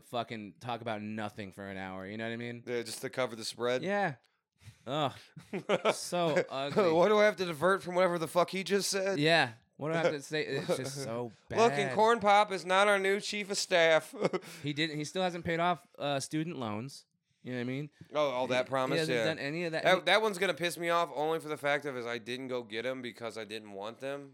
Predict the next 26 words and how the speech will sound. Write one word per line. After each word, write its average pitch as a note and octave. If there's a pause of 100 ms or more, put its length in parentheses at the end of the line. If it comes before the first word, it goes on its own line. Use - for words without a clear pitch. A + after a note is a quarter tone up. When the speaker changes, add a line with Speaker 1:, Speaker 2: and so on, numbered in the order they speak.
(140)
Speaker 2:
for G#2+
that G#2+
reason. A#2+
Speaker 1:
Yeah. A2+ (400)
Speaker 2:
And, A2+
like, G2+ (320)
I A#2+
am, A#2+
I A2
have A#2+
some A#2
old-timer G#2+ (220)
thing A2
in A2
there G#2+
with A2
me A2+
about A2
that, A2
I G#2+
can't G#2+
lie. A2 (840)
Speaker 1:
I A#2+
mean, B2+
it's D3+
fine. A2+